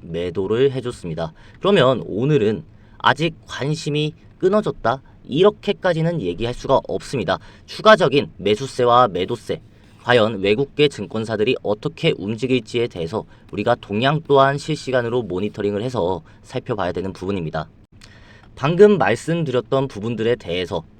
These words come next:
모니터링을 진행해야 되고, 그리고 추가적으로 차트적인 분석, 호가창의 모습까지 분석을 해서 여러분들에게 정보들을 제공을 드릴 겁니다. 이 정보에 대한 결과로 우리가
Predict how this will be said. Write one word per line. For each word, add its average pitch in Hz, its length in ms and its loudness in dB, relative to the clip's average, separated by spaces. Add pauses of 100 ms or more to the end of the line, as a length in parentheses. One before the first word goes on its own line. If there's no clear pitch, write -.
(100)
모니터링을 101 640 -4
진행해야 101 420 -2
되고, 82 320 -2
그리고 104 340 -2 (200)
추가적으로 139 640 0 (300)
차트적인 143 600 -2
분석, 98 360 -6 (320)
호가창의 160 640 0
모습까지 117 680 -4
분석을 107 460 -2
해서 143 260 2 (280)
여러분들에게 98 680 0 (260)
정보들을 101 720 -2
제공을 87 440 -6
드릴 101 180 -6
겁니다. 82 360 -6 (200)
이 131 140 -2
정보에 139 420 2
대한 107 280 -2
결과로 110 520 2
우리가 123 380 2